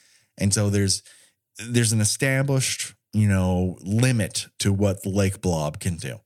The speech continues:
In a better filmmaker's hands or in a filmmaker who had more time on his hands, you could have made more hay with this.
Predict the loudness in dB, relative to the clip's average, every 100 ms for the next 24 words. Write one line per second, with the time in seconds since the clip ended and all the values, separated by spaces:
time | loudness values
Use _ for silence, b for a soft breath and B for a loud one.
0 | b b b b b _ _ 0 2 0
1 | 0 -2 0 0 2 2 2 0 0 2
2 | 2 2 2 4 2 0 -2 B B B
3 | 0 2 2 2 2 2 4 4 2 0
4 | -2 0 2 4 4 2 -2 -4 -6 -8
5 | -10 -12 -14 _ _ _ -2 0 0 0
6 | 2 2 4 2 2 0 0 -2 -8 -2
7 | 0 0 -2 -6 -10 -10 -10 -4 -4